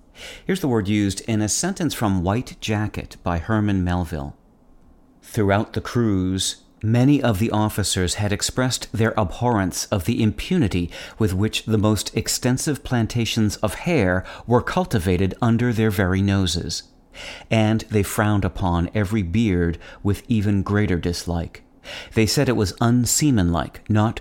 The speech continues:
shipshape. In short, it was disgraceful to the Navy. The word impunity, like the words pain, penal, and punish,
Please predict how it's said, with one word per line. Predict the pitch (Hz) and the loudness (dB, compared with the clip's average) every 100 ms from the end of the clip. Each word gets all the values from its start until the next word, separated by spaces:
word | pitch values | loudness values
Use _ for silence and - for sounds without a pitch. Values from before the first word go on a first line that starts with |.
| - | -10
shipshape. | - 147 143 - 76 - - - - | -4 -4 -4 -4 -6 -6 -16 -12 -2
In | 107 | 0
short, | 95 - 123 110 - - - - | 0 0 0 0 -8 -20 -20 -10
it | 123 - | -6 -2
was | 101 | -2
disgraceful | - 101 - 110 107 - 113 | 0 -4 0 2 2 0 -2
to | 110 98 | 0 0
the | 98 | 0
Navy. | 92 82 78 80 - _ - _ _ _ _ _ _ _ _ - - - | 0 -2 -4 -8 -12 _ -20 _ _ _ _ _ _ _ _ -18 -18 -6
The | 104 | -2
word | 95 104 101 - | 2 4 2 0
impunity, | 107 95 - 120 120 90 90 | 0 0 0 2 2 4 2
like | 87 123 165 | 4 2 0
the | - | 0
words | 98 95 92 85 | 2 4 2 0
pain, | - 120 113 110 110 120 - | -4 0 2 2 0 -2 -4
penal, | 123 107 101 98 - | 0 2 2 0 -2
and | 101 90 80 - | -2 0 -2 -6
punish, | 165 131 78 - | -2 -2 -2 -6